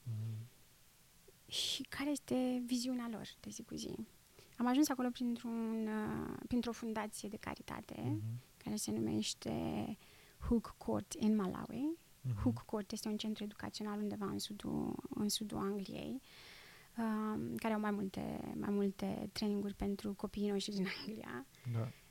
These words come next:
Speaker 2: dar, uh, care își redirecționează o parte din bani în această fundație și încearcă să ajute cât mai mult posibil o parte din copiii din, uh, școlile din Malawi. Uh, la ora actuală ei acționează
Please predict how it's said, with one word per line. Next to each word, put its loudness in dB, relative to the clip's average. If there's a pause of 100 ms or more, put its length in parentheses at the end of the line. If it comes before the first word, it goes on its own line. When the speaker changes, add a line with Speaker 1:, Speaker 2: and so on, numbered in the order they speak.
Speaker 2:
dar, -2
uh, 0
care 0
își 4
redirecționează 2
o -6
parte 0
din 2
bani 4
în 4
această 0
fundație -2
și -2
încearcă 0
să 0
ajute 0
cât -2
mai 2
mult 2
posibil 0
o -2
parte 0
din 0
copiii -4
din, 4
uh, 2 (280)
școlile -2
din 4
Malawi. 0 (540)
Uh, 4
la 4
ora 6
actuală 4
ei 4
acționează 2